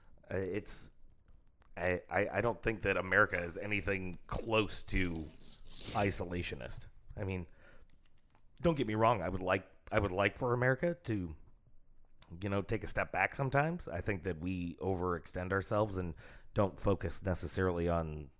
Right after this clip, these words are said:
you know, here at home. But, I mean, it, it really depends on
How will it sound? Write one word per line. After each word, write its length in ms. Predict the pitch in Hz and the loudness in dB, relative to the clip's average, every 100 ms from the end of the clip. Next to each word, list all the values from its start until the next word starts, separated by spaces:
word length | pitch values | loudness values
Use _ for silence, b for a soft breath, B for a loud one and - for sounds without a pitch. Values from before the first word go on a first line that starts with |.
| - - | -20 -4
you 120 | 92 | 0
know, 200 | 90 78 73 - - _ - - | 0 -2 -6 -20 -20 _ -18 -6
here 220 | 101 87 | -4 -2
at 60 | 76 | -2
home. 440 | 90 95 80 78 - B B B B - 82 | -2 0 -4 -8 -14 B B B B -18 -6
But, 320 | - 90 80 - - - - _ - - - - | 0 0 0 -6 -20 -20 -20 _ -20 -20 -20 -14
I 60 | 85 | -10
mean, 200 | 80 78 69 69 - | -8 -8 -12 -20 -14
it, 160 | 85 82 | -10 -8
it 200 | 73 82 | -8 -8
really 240 | 80 76 | -10 -10
depends 440 | 73 - 80 78 80 | -12 -10 -10 -8 -8
on 180 | 76 | -8